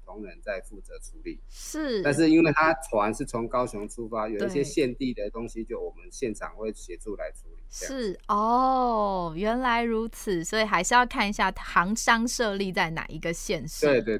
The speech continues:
Speaker 1: 对，没有错。因为可能不同的航商业者，比如说有一家叫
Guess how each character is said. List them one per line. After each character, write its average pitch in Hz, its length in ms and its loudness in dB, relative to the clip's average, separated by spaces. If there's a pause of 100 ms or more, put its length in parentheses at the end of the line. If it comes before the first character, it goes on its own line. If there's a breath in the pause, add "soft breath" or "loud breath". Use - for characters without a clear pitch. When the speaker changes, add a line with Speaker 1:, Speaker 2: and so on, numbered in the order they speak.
Speaker 1:
对， 101 100 -2
没 104 140 -4
有 95 120 -4
错。 110 240 -6
因 175 80 6
为 190 140 6
可 135 140 -2
能 139 280 0 (640)
不 202 120 4
同 135 360 4
的 139 220 4
航 135 220 4
商 156 240 4
业 151 180 6
者， 98 240 -4
比 113 140 -4
如 127 80 0
说 143 240 0
有 117 120 2
一 135 120 0
家 135 400 2
叫 127 400 0